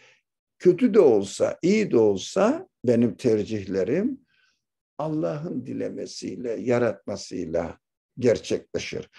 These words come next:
Ben isterim, Allah verir. Niye? Bana irade-i cüz'iyeyi hür bir şey-, hür bir şekilde kullanma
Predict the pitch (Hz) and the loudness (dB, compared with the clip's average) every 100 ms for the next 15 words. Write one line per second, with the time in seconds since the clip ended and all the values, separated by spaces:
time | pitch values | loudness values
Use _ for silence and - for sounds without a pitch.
0 | - _ - 240 220 208 - - - 123 | -20 _ 4 4 4 0 -2 2 4 6
1 | 135 - 175 208 220 208 226 185 - - | 4 2 -2 0 0 2 4 4 2 -14
2 | _ - 147 165 190 - _ _ - 139 | _ -8 -4 0 -2 -2 _ _ -2 -2
3 | 143 165 165 139 120 113 117 123 151 123 | 0 -2 -2 -2 -4 -4 -6 -6 -8 -8
4 | 110 107 113 113 170 226 110 98 - - | -6 -4 -2 0 2 2 0 -8 -12 -6
5 | 131 180 - - 95 - 110 90 98 - | -2 -2 -4 -8 -8 -8 -12 -6 -6 -2
6 | 185 196 110 87 80 147 220 | -2 -2 -4 -4 -4 -2 -4